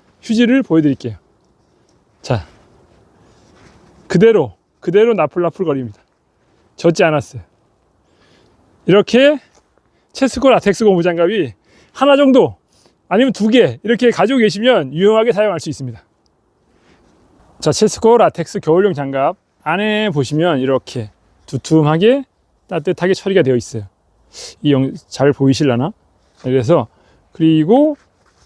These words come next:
이 사이즈는 보통 남자 같으면, 보통 크기 손이면 라지, 예, 저는 라지 끼웠는데, 예, 딱 맞습니다. 그리고 M 사이즈, 라지 사이즈, X 라지 사이즈 이렇게 세 가지가 판매되고 있어요.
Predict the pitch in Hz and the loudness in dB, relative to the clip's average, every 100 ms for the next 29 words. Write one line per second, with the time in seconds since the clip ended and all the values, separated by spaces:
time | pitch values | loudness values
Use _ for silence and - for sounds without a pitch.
0 | _ _ _ _ - - 214 220 240 247 | _ _ _ _ -6 0 2 2 2 0
1 | 233 233 214 143 113 165 233 202 160 165 | 2 0 0 -2 -4 -4 -2 -2 -2 -2
2 | 143 160 175 202 202 233 208 190 185 180 | -2 -4 -4 -4 -6 -8 -6 -6 -4 -6
3 | 180 175 196 208 156 147 143 131 98 _ | -4 -4 -2 0 2 2 2 -4 -12 _
4 | _ _ _ 135 135 170 170 139 151 165 | _ _ _ -6 -4 -2 0 2 0 0
5 | 180 160 131 135 143 - _ _ _ 139 | -2 -2 -2 -2 -4 -4 _ _ _ -8
6 | 135 131 127 175 143 110 135 107 92 _ | -6 -6 -2 -2 -2 -2 -4 -6 -8 _
7 | _ _ _ _ - 156 185 254 277 _ | _ _ _ _ 0 2 4 4 0 _
8 | _ - 190 - 190 190 190 226 156 160 | _ -4 -2 2 4 4 2 2 2 0
9 | 180 165 165 180 - 175 156 156 160 147 | -2 0 0 -4 -4 -2 -4 -2 -4 -4
10 | 151 196 147 151 - 208 202 170 180 180 | 0 0 0 -4 -2 0 0 -2 -4 -6
11 | 175 226 262 254 _ _ _ _ _ _ | 0 2 2 -2 _ _ _ _ _ _
12 | - 208 190 170 143 - | -4 -2 2 2 0 -4